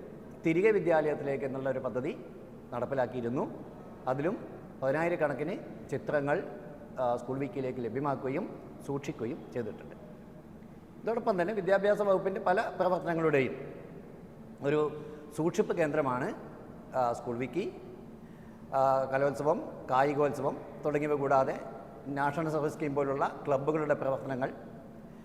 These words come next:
പിന്നെ ഇപ്പോൾ നടക്കുന്ന ഹരിത വിദ്യാലയം റിയാലിറ്റി ഷോ, ഹരിത വിദ്യാലയം റിയാലിറ്റി ഷോയുടെ, ആ,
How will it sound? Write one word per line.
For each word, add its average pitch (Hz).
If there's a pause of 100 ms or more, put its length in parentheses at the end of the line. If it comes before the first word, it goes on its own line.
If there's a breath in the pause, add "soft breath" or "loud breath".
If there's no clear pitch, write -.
(640 loud breath)
പിന്നെ 156
ഇപ്പോൾ 170
നടക്കുന്ന 180 (220)
ഹരിത 170
വിദ്യാലയം 170
റിയാലിറ്റി 147
ഷോ, - (680)
ഹരിത 131
വിദ്യാലയം 156
റിയാലിറ്റി 151
ഷോയുടെ, 147 (280)
ആ, 139